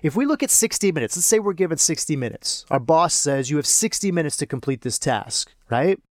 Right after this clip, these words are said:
Like, that's the thing. That's the circumstance. My boss says, "I have sixty minutes."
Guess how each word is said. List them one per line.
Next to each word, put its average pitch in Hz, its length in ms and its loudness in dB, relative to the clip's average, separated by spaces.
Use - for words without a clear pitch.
Like, - 160 -6
that's 160 320 2
the 160 120 0
thing. 135 320 0
That's 131 180 0
the 151 100 -2
circumstance. 127 800 0
My 139 200 2
boss 143 320 2
says, 135 280 -2
"I 131 200 0
have 123 200 -2
sixty - 420 -4
minutes." 117 480 -4